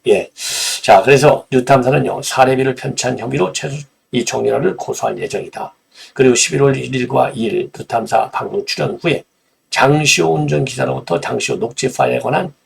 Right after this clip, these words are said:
제보를 받았다면서 사례비를 이 정유라 씨가 요청했다라고 주장을 하고 있습니다. 예. 그러면서 뉴탐사는요, 이 태블릿 피씨 증거 조작의 열쇠를 쥐고 있는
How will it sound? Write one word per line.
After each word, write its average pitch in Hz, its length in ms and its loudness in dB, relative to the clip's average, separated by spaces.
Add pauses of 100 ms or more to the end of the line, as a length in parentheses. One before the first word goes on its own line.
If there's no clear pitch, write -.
(160)
제보를 117 600 -2
받았다면서 - 840 0 (300)
사례비를 151 800 4 (380)
이 117 380 0
정유라 123 360 0
씨가 - 360 -2
요청했다라고 123 1120 2 (180)
주장을 - 420 -6
하고 - 380 -2
있습니다. - 480 -8 (320)
예. 98 220 -2 (320)
그러면서 143 320 4
뉴탐사는요, 127 760 0 (320)
이 127 200 2
태블릿 156 400 -2
피씨 147 320 -4
증거 123 300 0
조작의 110 380 -2
열쇠를 139 520 -2
쥐고 - 320 -2
있는 151 400 0